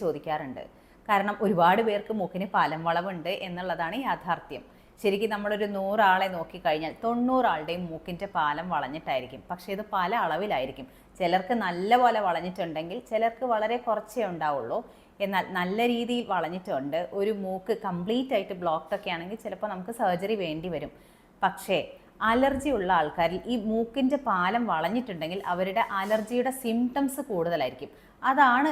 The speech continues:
അങ്ങനെയുള്ളവരിൽ കാണുന്ന പ്രശ്നം. ഇപ്പോൾ മൂക്കടപ്പാണെങ്കിൽ കൂടി ഈ മൂക്കിന്റെ പാലം വളഞ്ഞിരിക്കുന്ന ഏ-, ഏത് ഭാഗത്തേക്കാണോ ആ വളവ് വരുന്നത്, ആ ഭാഗത്ത് മൂക്കടപ്പ്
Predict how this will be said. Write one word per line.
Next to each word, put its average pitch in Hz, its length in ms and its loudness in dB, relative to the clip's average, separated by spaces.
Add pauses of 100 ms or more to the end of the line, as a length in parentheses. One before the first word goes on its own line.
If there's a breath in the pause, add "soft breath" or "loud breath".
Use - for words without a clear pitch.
(160)
അങ്ങനെയുള്ളവരിൽ 196 640 -2
കാണുന്ന 175 360 -4
പ്രശ്നം. 127 340 -14 (520 soft breath)
ഇപ്പോൾ 190 180 2 (120)
മൂക്കടപ്പാണെങ്കിൽ 190 880 0
കൂടി 170 200 0 (240)
ഈ 220 40 -2 (100)
മൂക്കിന്റെ 196 380 -4 (100)
പാലം 190 280 2 (100)
വളഞ്ഞിരിക്കുന്ന 180 600 0
ഏ-, 190 180 -4 (120)
ഏത് 185 140 2 (100)
ഭാഗത്തേക്കാണോ 185 640 -2
ആ - 100 2
വളവ് 170 320 2
വരുന്നത്, 170 340 -4 (460 loud breath)
ആ 294 60 8 (100)
ഭാഗത്ത് 202 340 4 (120)
മൂക്കടപ്പ് 233 500 2